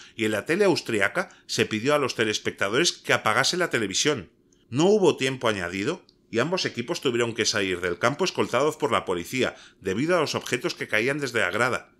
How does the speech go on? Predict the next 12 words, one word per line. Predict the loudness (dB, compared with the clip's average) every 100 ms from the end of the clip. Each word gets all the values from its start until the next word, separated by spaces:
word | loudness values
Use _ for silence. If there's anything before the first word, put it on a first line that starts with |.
| _ _ -6
Incluso | -4 -4 -4 -2 -2
la | -2
selección | -2 -2 0
alemana | 0 2 0 -2 -2
sufrió | -4 -2 -2
esa | -2 -2
noche | -4 -4
en | -2
el | -2
hotel | 0 0
de | -2
Gijón | -4 -2 -4 -4